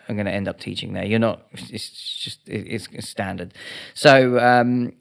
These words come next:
we ended up opening up the club there, uh, and it done really well.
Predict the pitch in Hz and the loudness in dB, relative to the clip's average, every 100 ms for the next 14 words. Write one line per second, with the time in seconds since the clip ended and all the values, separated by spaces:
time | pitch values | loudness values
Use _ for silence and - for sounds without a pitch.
0 | - 139 135 131 127 120 - _ _ _ | -2 2 4 4 4 2 2 _ _ _
1 | - 127 - 120 110 120 - 107 117 127 | 0 0 0 -2 -2 -4 -4 -4 2 4
2 | 127 127 - _ _ - 113 107 101 123 | 4 2 -4 _ _ -2 0 0 0 2
3 | 120 117 110 107 - _ _ - 135 - | 2 2 0 -4 -14 _ _ 0 0 0
4 | - 143 180 180 170 185 147 117 113 | 0 2 4 4 4 4 6 4 4